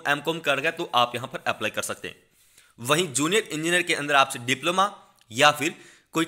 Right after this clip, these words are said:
टेक्निकल लाइन की डिग्री मांगी गई है। So आप सभी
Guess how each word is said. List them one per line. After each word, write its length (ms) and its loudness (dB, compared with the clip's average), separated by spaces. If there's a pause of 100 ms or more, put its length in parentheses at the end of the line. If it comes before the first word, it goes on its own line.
टेक्निकल 420 2
लाइन 220 4
की 80 -8
डिग्री 260 0
मांगी 240 0
गई 140 -6
है। 100 -10 (800)
So 140 0
आप 180 6
सभी 240 0